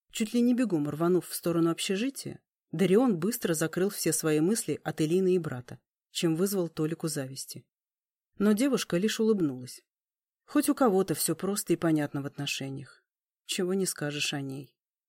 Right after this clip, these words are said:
«Детка, заходи в зал, не мерзни», позвал Эш, ощутив грусть любимой, «и предлагаю уйти прямо сейчас».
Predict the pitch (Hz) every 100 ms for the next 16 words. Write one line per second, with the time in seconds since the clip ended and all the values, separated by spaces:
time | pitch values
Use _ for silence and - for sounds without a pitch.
0 | _ _ _ _ _ _ _ _ 170 156
1 | 135 - - _ _ - 160 - 190 165
2 | 151 165 233 185 180 143 135 - 143 _
3 | _ _ _ - 147 156 151 - 220 -
4 | _ _ _ 151 - 170 196 175 165 160
5 | - 160 139 123 131 _ _ _ _ -
6 | 160 165 156 156 151 247 196 160 - 139
7 | - 147 175 190 - 143 - -